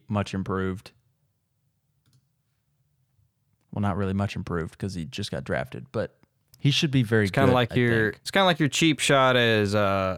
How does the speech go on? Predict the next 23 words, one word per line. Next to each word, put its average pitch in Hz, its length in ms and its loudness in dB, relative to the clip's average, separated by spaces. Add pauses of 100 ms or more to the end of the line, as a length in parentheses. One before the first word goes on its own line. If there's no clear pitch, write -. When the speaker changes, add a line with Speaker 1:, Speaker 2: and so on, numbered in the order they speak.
(160)
Speaker 2:
Travis 117 280 0
Etienne 117 340 2
as 107 100 2
your 110 80 0
breakout. 110 520 0
He'll 117 120 0
be 113 100 2
much 110 240 2
improved 98 460 0
this 92 240 -4
year. 90 200 -6 (720)
Whatever 143 380 4
he 127 140 2
does 104 540 0 (300)
<laughs> - 720 -20
is 139 200 6
improvement. 113 560 2
Speaker 1:
Exactly. 98 260 0
Speaker 2:
Because 110 140 0
he's 107 120 -4
never 117 220 0
played 113 320 2
in 95 160 -4